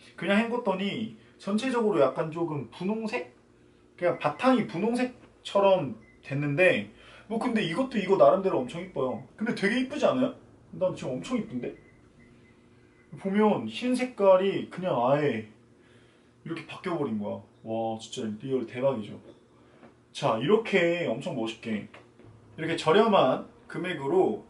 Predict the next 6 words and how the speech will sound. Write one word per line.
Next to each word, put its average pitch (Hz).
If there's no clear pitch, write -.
이렇게 214
타이다이 175
티셔츠를 196
만들 170
수 135
있습니다, 160